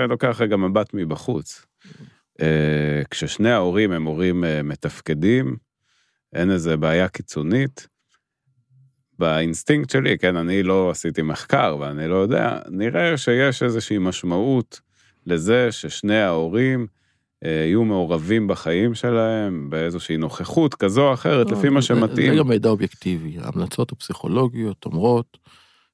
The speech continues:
Speaker 2: נוכחות משמעותית של שני ההורים חשובה בגידול הילדים, ותקשורת טובה בין ההורים היא המפתח להצלחתו של הילד,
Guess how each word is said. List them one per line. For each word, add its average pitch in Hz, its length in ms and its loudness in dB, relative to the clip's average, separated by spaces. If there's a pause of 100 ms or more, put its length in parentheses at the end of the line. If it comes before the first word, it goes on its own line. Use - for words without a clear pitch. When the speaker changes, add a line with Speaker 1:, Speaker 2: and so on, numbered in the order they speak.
(120)
Speaker 2:
נוכחות 95 540 0
משמעותית 98 680 0
של - 140 -14
שני 101 260 -2
ההורים 104 320 2
חשובה 101 680 0
בגידול 90 680 -2 (100)
הילדים, 76 580 0 (880)
ותקשורת 139 1600 2 (100)
טובה 95 580 0
בין 90 220 2
ההורים 90 500 2 (140)
היא 127 200 4
המפתח 135 840 0
להצלחתו 87 640 -4
של - 220 -2
הילד, 131 420 2